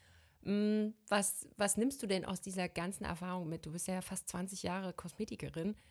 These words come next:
Was hast du denn in dieser Zeit über Frauen, Hautpflege und so Selbstfürsorge mitnehmen können, das dich jetzt bei Mami and Me auch so ein bisschen dazu geführt hat, genau so das Ganze zu bauen?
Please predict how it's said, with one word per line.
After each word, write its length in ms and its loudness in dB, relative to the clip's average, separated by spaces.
Was 260 2
hast 220 2
du 60 -2
denn 180 2
in 140 2
dieser 280 0
Zeit 440 0
über 280 2
Frauen, 680 2
Hautpflege 720 6
und 180 2
so 100 2
Selbstfürsorge 1200 4
mitnehmen 680 6
können, 360 4
das 200 4
dich 180 2
jetzt 240 4
bei 100 6
Mami 320 4
and 180 2
Me 380 2
auch 120 2
so 120 0
ein 60 0
bisschen 220 0
dazu 280 -2
geführt 400 2
hat, 180 0
genau 480 2
so 340 6
das 200 2
Ganze 340 -4
zu 160 -4
bauen? 340 -4